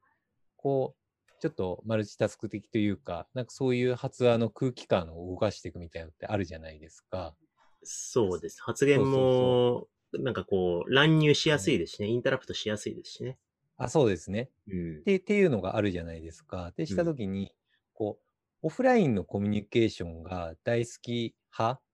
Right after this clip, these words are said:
Speaker 1: の人と、
Speaker 2: うん。
Speaker 1: こう、この間話を聞いて、
Speaker 2: うん。
Speaker 1: オンラインのコミュニケーションがちょっと苦手で、
Speaker 2: はいはいはい。
Speaker 1: で、し-、した時に、なんかこう、ちょっとカッ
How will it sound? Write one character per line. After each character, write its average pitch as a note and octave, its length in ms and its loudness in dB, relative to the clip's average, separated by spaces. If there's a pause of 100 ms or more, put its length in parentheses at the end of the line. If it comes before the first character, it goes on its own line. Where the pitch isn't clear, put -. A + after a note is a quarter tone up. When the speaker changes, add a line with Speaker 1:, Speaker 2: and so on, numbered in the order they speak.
(120)
Speaker 1:
の A2 240 0
人 - 180 -6
と、 E2 160 -6
Speaker 2:
う F#2 60 -8
ん。 A2+ 60 -12 (420)
Speaker 1:
こ G#2+ 140 -2
う、 - 40 -6
こ - 140 -6
の A2+ 80 2
間 A2 180 0
話 A2+ 460 -2
を F2 80 -4
聞 - 160 -16
い E2 120 -12 (120)
て、 F#2 320 -6 (320)
Speaker 2:
う - 20 -4
ん。 F#3 60 2
Speaker 1:
オ A3 80 6
ン A3+ 80 4
ラ A#3+ 100 6
イ D#3+ 160 4
ン F#2 320 -2 (200)
の G2 360 -2
コ B2+ 80 -4
ミ C3 80 0
ュ - 40 0
ニ C3 100 -2
ケ C#3+ 160 2
ー B2+ 40 4
シ - 140 -4
ョ F2+ 40 -4
ン E2+ 100 -10
が F2 100 -12
ち - 120 -4
ょ - 20 0
っ - 20 -14
と - 140 -10
苦 F#2+ 340 -4
手 A2 200 -2
で、 G#2 420 -2 (260)
Speaker 2:
は F#2 140 -6
い - 0 -
は D3 80 -2
い - 20 0
は - 0 -
い。 D3 40 -2
Speaker 1:
で、 - 20 -8
し-、 - 80 -14 (180)
し - 140 -20
た F#3 100 4
時 D#3+ 240 0
に、 G#2 340 -2 (440)
な B2+ 100 -2
ん A#2 60 -8
か - 100 -18
こ F#2 320 -6
う、 - 40 -20 (560)
ち - 80 -6
ょ - 20 -2
っ - 20 -2
と - 60 -8
カ - 140 -2
ッ D3+ 40 -16